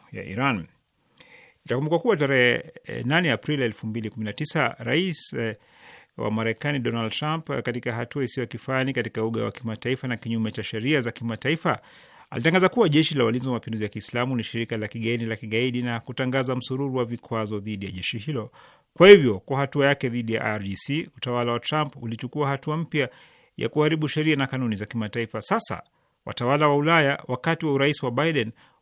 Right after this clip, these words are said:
wanasonga tena kwenye mkondo wa mshikamano wa pande mbili za Bahari ya Atlantiki na wamechukua maamuzi sawa na ya Marekani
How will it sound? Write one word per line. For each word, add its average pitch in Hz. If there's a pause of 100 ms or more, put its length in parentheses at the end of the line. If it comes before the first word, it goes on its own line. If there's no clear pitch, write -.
wanasonga 135
tena 170
kwenye 143
mkondo 151
wa 131 (720)
mshikamano 139 (160)
wa 131
pande 131
mbili 123
za 110
Bahari 113
ya 101
Atlantiki 117
na 101
wamechukua 127
maamuzi 147 (420)
sawa 202
na 180
ya 175
Marekani 156